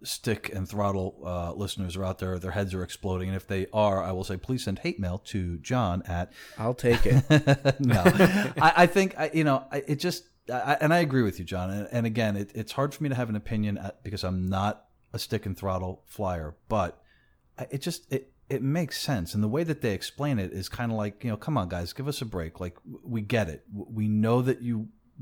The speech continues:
Speaker 1: that you want this, but yeah, this is a-, an alpha. Just let the game get a little bit more realized, and then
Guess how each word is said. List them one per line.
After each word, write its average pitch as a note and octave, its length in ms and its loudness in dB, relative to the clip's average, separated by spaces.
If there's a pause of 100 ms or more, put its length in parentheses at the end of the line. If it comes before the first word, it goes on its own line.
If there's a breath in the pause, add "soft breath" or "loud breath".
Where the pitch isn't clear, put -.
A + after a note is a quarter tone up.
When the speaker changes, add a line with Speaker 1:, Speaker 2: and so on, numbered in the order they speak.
(140)
Speaker 1:
that A2 180 -2
you G#2 140 2 (100)
want G#2 320 -2
this, F2+ 240 -6
but - 300 -6 (500 soft breath)
yeah, G2 260 -2 (140)
this B2 240 -6
is E3 160 -6 (300)
a-, B2 260 -6
an A#2+ 160 0
alpha. C3+ 460 -6 (100)
Just - 240 -8 (580)
let B2+ 460 -6
the C#3 60 -6
game B2 580 0
get A#2 140 -4
a A#2 40 -4
little A#2+ 180 -2
bit A2+ 140 -6
more A2 220 0
realized, F#2+ 840 -4
and G#2 240 -4
then G#2+ 380 -2